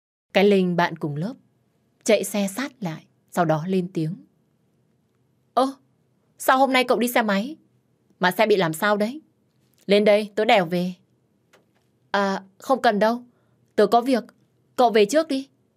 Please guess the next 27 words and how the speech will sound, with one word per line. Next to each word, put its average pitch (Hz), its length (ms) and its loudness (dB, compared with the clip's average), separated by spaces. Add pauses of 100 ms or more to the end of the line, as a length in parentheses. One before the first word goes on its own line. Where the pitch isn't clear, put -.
(260)
Nhanh 214 220 0
đi. 277 300 2 (1600)
Cô 202 100 2
bạn 170 260 2
tên 180 180 0
Linh 165 180 -2
không 190 160 -4
hiểu 156 240 -4
chuyện 156 240 -10
gì, 147 300 -10 (400)
nên 196 160 2
phóng 170 280 -6
xe 185 220 -4
về 143 120 -10
phía 156 220 -6
trước. 247 220 -12 (720)
Liếc 220 180 2
nhìn 185 220 -4
ra 175 100 -2
đằng 156 220 -6
sau, 175 380 -12 (460)
cô 220 100 2
nhanh 196 220 2
hạ 180 160 -4
chân 190 240 0
trống 175 220 -4
xuống, 160 400 -8